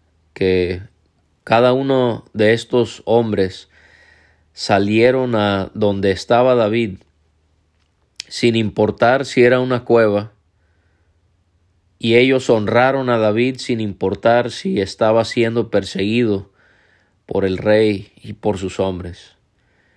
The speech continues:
Y así nosotros, sin importar el costo, debemos honrar, debemos respetar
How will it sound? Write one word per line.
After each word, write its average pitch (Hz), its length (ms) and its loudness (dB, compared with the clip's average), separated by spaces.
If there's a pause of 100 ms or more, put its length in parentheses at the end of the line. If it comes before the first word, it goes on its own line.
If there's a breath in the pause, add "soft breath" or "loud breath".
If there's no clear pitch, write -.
(380)
Y - 120 -6
así 113 640 -2 (200)
nosotros, 107 880 -2 (320)
sin 101 300 -6
importar 101 560 0
el 110 160 -2
costo, 120 580 0 (680)
debemos 104 880 -2
honrar, 107 580 0
debemos 104 520 0
respetar 101 840 -2